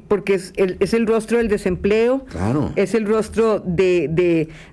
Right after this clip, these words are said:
Speaker 1: de, de personas que llevan aquí, aquí hay una persona que lleva año y medio buscando trabajo.
Speaker 2: Claro. La, este, mire, hay un, hay un nivel de miedo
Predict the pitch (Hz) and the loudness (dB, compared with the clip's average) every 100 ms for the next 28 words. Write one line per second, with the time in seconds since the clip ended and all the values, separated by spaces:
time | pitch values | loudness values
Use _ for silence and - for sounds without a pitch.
0 | - 165 180 185 185 196 165 196 208 226 | -10 -2 -2 0 0 0 0 0 0 0
1 | 233 196 202 220 220 - 185 - 175 180 | 0 2 2 2 0 0 0 0 0 2
2 | 185 202 - 202 208 196 196 202 214 180 | 2 2 2 0 0 0 0 0 0 2
3 | 185 180 156 170 190 180 196 285 254 160 | 2 0 0 0 2 2 2 2 2 0
4 | - 147 135 - - - 135 - - - | -2 -4 -4 -4 -4 -4 -8 -18 -20 -8
5 | 76 82 - - - - - 90 87 - | -4 -4 -6 -18 -20 -20 -4 -2 -2 -2
6 | 104 95 104 107 123 90 71 69 - 104 | 0 0 2 2 2 2 0 -2 -4 0
7 | 127 127 131 98 76 - - - - - | 2 2 2 2 0 -2 -10 -18 -20 -20
8 | - - 110 147 147 131 113 117 107 95 | -20 -4 0 2 2 2 2 2 2 2
9 | 98 92 82 | 4 2 0